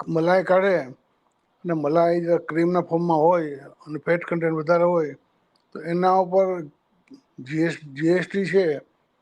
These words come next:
એ લૂઝ, લૂઝ ક્રીમ હોય તો પાંચ,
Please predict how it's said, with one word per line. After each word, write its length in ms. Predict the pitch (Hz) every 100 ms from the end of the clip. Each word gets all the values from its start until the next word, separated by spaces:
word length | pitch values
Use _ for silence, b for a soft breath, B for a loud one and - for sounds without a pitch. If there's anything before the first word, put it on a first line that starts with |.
| _ _ -
એ 80 | 165
લૂઝ, 400 | 160 185 190 156 156
લૂઝ 360 | 170 196 190 170
ક્રીમ 340 | 190 202 190
હોય 380 | 175 185 160 - - _ _ _ _ _ _ -
તો 160 | 180
પાંચ, 240 | 165 160